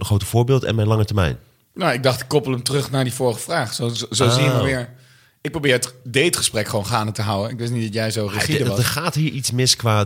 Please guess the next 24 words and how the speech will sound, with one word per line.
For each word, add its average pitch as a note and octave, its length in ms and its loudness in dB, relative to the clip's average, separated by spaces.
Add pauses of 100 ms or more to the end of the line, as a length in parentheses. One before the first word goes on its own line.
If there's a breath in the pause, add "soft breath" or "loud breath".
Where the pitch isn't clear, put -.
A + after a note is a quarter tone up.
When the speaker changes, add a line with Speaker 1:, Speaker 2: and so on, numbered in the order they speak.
Speaker 1:
datevragen. D#2 680 0
Ik B1+ 100 -12
denk F2 140 -10
Speaker 2:
Ik G2 80 0
Speaker 1:
dat - 100 0
Speaker 2:
vind F3+ 140 2
Speaker 1:
het D3+ 80 2
Speaker 2:
het D#3 100 4
heel C#3+ 100 4
heftig G#2+ 300 -4
voor G#2+ 80 2
Speaker 1:
Ja. G#2 80 6
Speaker 2:
een - 100 -2
eerste E3 340 -2
date. F#2+ 340 -2
Speaker 1:
Ja. E2 240 -2 (100)
Speaker 2:
Wil C#3 120 0
je D#3+ 60 4
dat E3 100 4
ik - 60 -6
onderaan E3+ 380 0
begin? - 140 -2
Speaker 1:
Volgende A#2+ 240 4
vraag. C2+ 360 -8